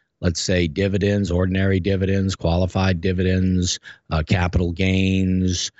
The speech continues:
So things are taxed differently, right? Roth I R As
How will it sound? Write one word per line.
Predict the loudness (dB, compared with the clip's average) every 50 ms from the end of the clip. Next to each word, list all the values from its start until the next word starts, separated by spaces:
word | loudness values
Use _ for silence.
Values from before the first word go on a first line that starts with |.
| -20 -20 _ _
So | -6 -2 -2 0
things | 0 0 0 0 0 -2
are | -2
taxed | 0 0 0 0 -2 -4 -4 -2
differently, | -2 -2 0 -2 -4 -4 -4
right? | -2 0 2 2 0 -2
Roth | -4 -2 0 0 2 2 2 0 0 -2 -4 _ -6
I | -2 -2 0 0
R | 0 0 0 0
As | 0 0 2 2 2 2 0 0 -2 -2 -4 -6 -8 -10